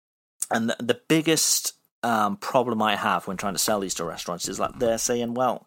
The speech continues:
we don't really want to put out these knives of high value out to customers because that's another job for the, for the waiting staff to make sure they come back, and they don't want to be losing knives," that kind of thing. So we come up with this idea of a, of a, a,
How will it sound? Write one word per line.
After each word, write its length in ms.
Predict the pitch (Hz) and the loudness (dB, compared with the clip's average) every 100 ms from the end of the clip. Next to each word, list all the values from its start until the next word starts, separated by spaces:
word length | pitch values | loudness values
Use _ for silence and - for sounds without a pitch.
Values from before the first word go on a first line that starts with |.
| - - - - - - - - - | -18 -16 -14 -14 -14 -16 -18 -20 -4
we 100 | 131 | 2
don't 200 | 135 160 | 6 6
really 180 | 143 139 | 6 4
want 160 | 127 127 | 4 2
to 40 | |
put 200 | - 127 | 2 2
out 160 | 87 87 | 4 2
these 360 | 117 107 - | 0 0 -2
knives 380 | 123 117 113 - | 4 4 4 2
of 140 | 107 - | 0 2
high 220 | 113 110 | 2 6
value 360 | 110 104 101 | 4 4 2
out 160 | - 98 | 0 -2
to 60 | - | -4
customers 640 | 113 - 113 107 104 - | -2 -2 0 0 2 -2
because 360 | - - 117 - | -4 -4 -2 0
that's 200 | - - | 0 2
another 240 | 110 107 | 2 0
job 400 | - 117 107 107 | 0 4 4 4
for 180 | - 104 | -8 -6
the, 580 | 101 98 95 95 92 90 | -4 -2 -2 -4 -6 -8
for 180 | - | -8
the 80 | 98 | -8
waiting 400 | 98 110 - 104 | 0 0 0 0
staff 460 | - - 107 98 - | 2 4 2 2 -4
to 100 | 104 | -4
make 180 | 101 - | -2 -2
sure 160 | 104 | -2
they 100 | 98 | -4
come 280 | - 104 98 | -4 -4 -2
back, 380 | 104 101 101 - | 0 0 -2 -6
and 80 | 98 | -6
they 60 | |
don't 120 | 104 | -6
want 80 | 98 | -6
to 40 | 98 | -6
be 80 | |
losing 360 | 98 101 95 95 | -4 -4 -4 -4
knives," 320 | 101 95 - | -2 -2 -2
that 180 | 101 - | -4 -4
kind 180 | 85 80 | -12 -12
of 60 | |
thing. 240 | - - - - - _ _ - - | -16 -16 -16 -18 -20 _ _ -20 -14
So 260 | - 127 123 | -2 2 2
we 140 | 131 | 2
come 120 | 180 | 0
up 60 | - | 2
with 40 | |
this 120 | 139 | 4
idea 340 | 139 127 123 113 | 4 6 4 2
of 80 | 110 | 2
a, 160 | 107 | 0
of 120 | 107 | 2
a, 260 | 113 107 76 - | 2 2 0 -2
a, 200 | 110 | -2